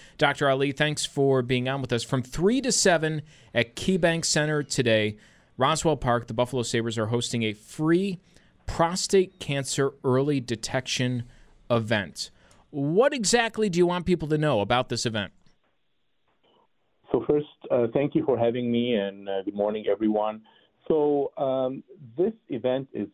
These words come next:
Speaker 2: for early detection of prostate cancer. Um, prostate cancer is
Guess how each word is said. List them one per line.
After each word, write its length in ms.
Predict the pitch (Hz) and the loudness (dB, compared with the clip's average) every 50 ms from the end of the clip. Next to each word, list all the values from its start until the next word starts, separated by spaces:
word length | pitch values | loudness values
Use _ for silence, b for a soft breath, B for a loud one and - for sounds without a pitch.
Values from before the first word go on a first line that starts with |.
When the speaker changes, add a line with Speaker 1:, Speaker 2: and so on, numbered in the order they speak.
| _ - - | _ -8 -4
Speaker 2:
for 460 | - 113 110 110 107 107 104 101 - _ - | 0 0 2 2 2 2 0 0 -2 _ -2
early 240 | 113 113 113 113 113 | 0 2 2 2 2
detection 460 | 104 104 - - 101 104 - - 113 | 0 0 0 -2 -2 -2 -2 -4 -6
of 120 | 98 - _ | -6 -4 _
prostate 360 | - 95 90 - - 87 - | -4 -4 -4 -4 -8 -10 -6
cancer. 440 | - 95 101 101 - - 120 120 120 B B B B B B B B - - | -4 -4 -4 -4 -2 -2 -2 -2 -2 B B B B B B B B -6 -2
Um, 840 | - 104 104 101 98 98 95 95 95 95 92 92 92 92 92 92 87 - | 0 2 2 2 2 2 2 2 2 2 0 0 0 -2 -2 -2 -2 -2
prostate 320 | 123 139 - - - - | -2 -2 0 -2 -2 0
cancer 320 | - 131 135 131 - 123 - | 0 -2 0 0 0 0 2
is 160 | 90 104 | 2 0